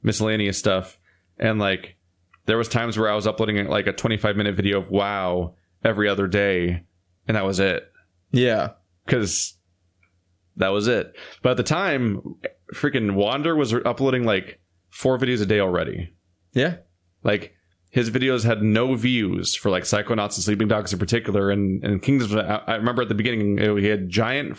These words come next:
Speaker 1: playthroughs of Psychonauts, Kingdoms of Amalur, and Sleeping Dogs that were, like, seventy episodes, a hundred episodes. And the videos were just, they just had no views.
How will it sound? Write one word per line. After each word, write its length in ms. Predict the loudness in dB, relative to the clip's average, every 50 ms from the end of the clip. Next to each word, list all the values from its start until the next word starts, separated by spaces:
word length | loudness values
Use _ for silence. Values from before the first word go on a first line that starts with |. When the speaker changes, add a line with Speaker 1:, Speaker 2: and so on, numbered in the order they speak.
| -14 -8 -4
Speaker 1:
playthroughs 640 | 0 0 0 0 0 0 2 2 4 2 2 2
of 260 | 2 0 0 0 -4 -10 -18 _ _ _ _ _ _ _ _ -4
Psychonauts, 920 | -2 0 0 0 0 0 0 0 0 0 -2 -4 -6 -6 -4 -4 -4 -4
Kingdoms 400 | -2 0 2 2 2 2 0 0
of 80 | 0 0
Amalur, 460 | 0 0 0 0 2 2 2 2 2
and 240 | 2 2 0 0 -2
Sleeping 340 | 0 0 0 0 0 0 0
Dogs 500 | 0 0 0 -2 -2 -4 -6 -6 -8 -10 _ _ _ _ _ _ _ _ _ -4
that 100 | -2 0
were, 60 | 2 2
like, 140 | 0 0 0
seventy 400 | 0 0 2 2 2 2 0 0
episodes, 380 | 0 0 0 0 0 2 2
a 60 | 2 2
hundred 200 | 2 2 2 0
episodes. 460 | 0 -2 -2 0 0 0 0 -2 -2
And 240 | -2 0 0 2 0
the 80 | 0
videos 380 | 0 0 0 2 0 0 0 -2
were 80 | -2
just, 300 | -2 -2 -4 -6 -8 _ -2
they 100 | 0 0
just 180 | 0 0 0
had 140 | 0 0 2
no 200 | 2 2 2 0
views. 560 | 0 0 -2 -2 -2 -4 -6 -6 -8 -8 -10